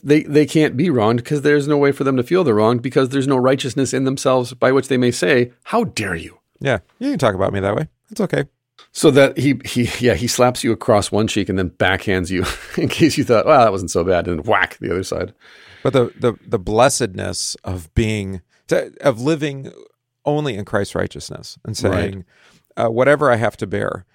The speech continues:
Speaker 2: whether it is people's boasting and praise of me <laughs> or, or their
Speaker 1: Right.
Speaker 2: accusing,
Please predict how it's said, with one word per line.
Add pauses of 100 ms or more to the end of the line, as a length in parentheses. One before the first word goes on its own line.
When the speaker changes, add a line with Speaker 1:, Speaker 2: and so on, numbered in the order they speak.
(140)
Speaker 2:
whether
it
is
people's
boasting
and
praise
of
me
<laughs>
or, (360)
or
their
Speaker 1:
Right.
Speaker 2:
accusing,